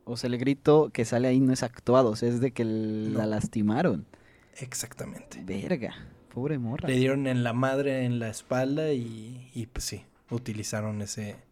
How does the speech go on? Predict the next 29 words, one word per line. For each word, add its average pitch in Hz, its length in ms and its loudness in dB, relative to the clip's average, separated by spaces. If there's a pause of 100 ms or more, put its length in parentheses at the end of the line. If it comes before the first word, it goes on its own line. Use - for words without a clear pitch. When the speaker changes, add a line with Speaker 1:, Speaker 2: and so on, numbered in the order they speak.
(320)
Speaker 2:
ese - 220 -6
pietaje. - 680 6
Speaker 1:
Pues 131 160 0
se 120 80 0
ve 120 120 2
chingón, 135 440 6
<laughs> 180 180 8
ya, 180 100 10
¿no? 175 200 4
Que 147 300 -2 (480)
Speaker 2:
O 151 180 2
sea, 175 200 4
sí, 190 220 4
se 175 140 -2
está 156 160 4
muy 170 200 4
chingón, 170 340 8
pues, 165 220 2
pero 139 220 6
Speaker 1:
<laughs> 165 400 10
Speaker 2:
no 127 240 -2
mames. 131 520 -8 (640)
Speaker 1:
Pues 123 180 -4
sí. 180 380 6 (340)
Speaker 2:
De 160 140 2
igual 262 240 8
manera, 143 580 4 (100)
Linda 240 380 4
Blair 123 420 0